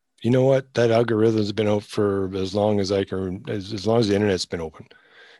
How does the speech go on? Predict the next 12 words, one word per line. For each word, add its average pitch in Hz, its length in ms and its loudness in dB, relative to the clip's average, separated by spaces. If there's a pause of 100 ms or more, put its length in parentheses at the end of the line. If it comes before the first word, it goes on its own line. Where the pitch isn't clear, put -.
As 107 140 -2
soon 127 200 4
as 113 180 2
the, 139 100 -8
the, 104 400 -2
the 101 100 -6
first 113 340 0
word 110 220 2
of 101 160 -2 (480)
Viagra, 120 580 0 (640)
I 113 60 -6
mean, 110 320 -2